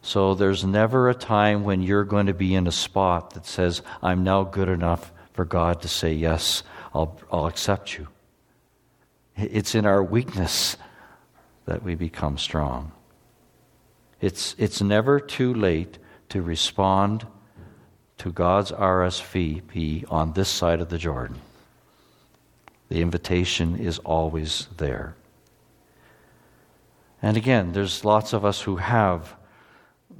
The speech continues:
perhaps everyone that is here, uh, today in the sanctuary and online has responded, uh, to the grace of God. It, it is his amazing grace, for sure.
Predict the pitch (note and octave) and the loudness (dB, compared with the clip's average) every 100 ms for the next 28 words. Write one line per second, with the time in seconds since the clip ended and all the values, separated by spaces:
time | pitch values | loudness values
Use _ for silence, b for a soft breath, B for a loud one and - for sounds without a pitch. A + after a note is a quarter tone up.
0 | - - G2 F2+ C#3 D3+ G2 D2 C#2+ F2 | -20 0 0 2 2 2 0 -4 -8 -14
1 | - _ b b _ _ - E2+ E2 E2 | -20 _ b b _ _ -8 -8 -6 -4
2 | - - - G#2 F2+ D#2+ B B B B | -4 -6 0 2 2 0 B B B B
3 | B - E2+ - F#2+ F#2+ F2+ F2+ - G2 | B -8 -8 0 2 4 4 0 2 2
4 | G2 - F#2+ E2+ E2+ E2 E2 F2 F#2 F2+ | 0 0 2 4 2 2 2 4 4 4
5 | E2+ F2 E2+ F2+ E2+ - F#2 F2+ E2+ E2 | 2 0 0 -2 -4 -2 0 2 2 -2
6 | - B B B B B - - F2+ E2+ | -6 B B B B B -18 -8 -6 -4
7 | - E3+ - G2 F2 F#2 F2+ - E2+ F#2 | -6 -6 -2 -2 2 2 2 0 -2 2
8 | F2 E2 F2+ G2 A2+ G#2 G#2 B2 A2+ - | 2 2 0 -2 0 2 4 4 2 2
9 | A#2 A2+ G#2 F#2+ G2+ G#2+ G2+ F#2+ F2 F#2 | 2 2 2 2 4 4 2 2 0 2
10 | F#2 D#2 - - E2+ - G2+ D#2+ B1+ | 0 0 -4 -2 -2 0 0 0 -2